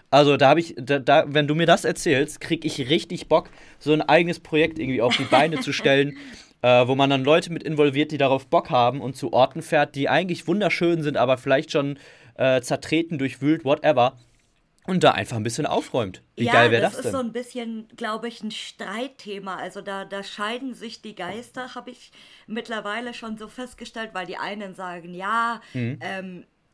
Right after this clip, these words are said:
Speaker 2: nee, und das ist ja ein Lost Place und jetzt nicht, äh, dekorieren und keine Ahnung“, aber ich, ich finde immer,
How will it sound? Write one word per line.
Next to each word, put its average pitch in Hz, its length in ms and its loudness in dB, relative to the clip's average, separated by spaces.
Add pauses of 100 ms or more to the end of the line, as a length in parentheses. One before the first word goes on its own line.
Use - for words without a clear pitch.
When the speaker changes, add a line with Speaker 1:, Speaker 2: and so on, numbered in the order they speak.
(100)
Speaker 2:
nee, 240 640 -6
und 190 280 -8
das 185 160 -12
ist - 200 -14
ja 190 260 -8
ein 180 180 -12
Lost 208 420 -10
Place 240 540 -10
und 180 180 -10
jetzt 185 220 -14
nicht, 208 360 -14
äh, 170 160 -8
dekorieren 226 840 -8
und - 220 -12
keine 214 240 -12
Ahnung“, 226 280 -10
aber 185 440 -10 (560)
ich, - 240 -12
ich 262 200 -10
finde 208 500 -8 (120)
immer, 190 460 -10